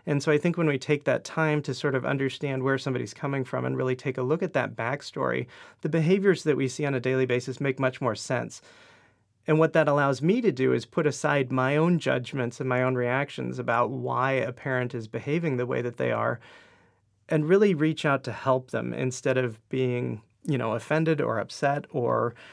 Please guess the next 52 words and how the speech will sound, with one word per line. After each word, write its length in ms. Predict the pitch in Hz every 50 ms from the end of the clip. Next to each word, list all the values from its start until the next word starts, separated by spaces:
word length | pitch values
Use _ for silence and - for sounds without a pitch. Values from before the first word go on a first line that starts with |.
| - - -
um, 280 | 196 151 123 123 123 117
puzzled 460 | - - - 175 165 165 160 139 127
by 180 | 131 127 120 120
a 120 | 120 117
family's 440 | 110 - 139 135 135 127 123 110 -
behavior. 480 | - 117 104 117 151 151 139 135 131
I'm 180 | 117 127 131 139
able 240 | 139 139 143 143 135
to 120 | - 165
put 240 | - - 160 156 156
that 140 | 165 160 156
aside 380 | 156 156 - 135 123 123 123
and 100 | 123 123
really 200 | 127 127 127 123
say, 200 | 123 - 135 127
"Here's, 380 | 123 - 151 143 143 135 - - - - - - _
here's 260 | - 170 170 160 -
what 120 | 170 156
this 180 | - 151 135 -
family 320 | - 139 135 131 123 120
truly 380 | 117 - - 151 147 135 123 123
needs 280 | 120 123 123 120 117 120
at 100 | 117 -
this 160 | - 110 -
particular 560 | - - 120 - - 131 - - 123 120 120
moment." 420 | 120 107 107 110 123 123 123 - _ _ _ _ _ _ _ - - - -
A-, 200 | 175 156 - -
and 140 | 180 165 165
I 80 | 165 165
know 200 | 175 180 208 214
that 180 | 214 196 -
that 200 | - 147 131 -
mom 360 | 151 139 135 139 147 151 156
is 240 | 139 - 139 123 117 117
doing 280 | 147 143 139 135 127
better 340 | 123 127 131 139 143 147 139
than 180 | 131 131 131 131
what 140 | 123 127
was 180 | 135 143 123 -
done 220 | - 131 127 127
for 140 | 127 - 131
her 320 | 113 - - 180 160 131 123
because 320 | 131 131 131 - 135 123
she's 200 | - 151 131 -
asking 460 | - 139 131 131 - - - 156 147
all 120 | 139 131 127
the 100 | 131 117
right 200 | 120 120 - -
questions 600 | - - 120 117 - - - - 123 120 123 131
at 100 | 127 -
this 160 | - - -
point. 320 | - - 127 123 120 -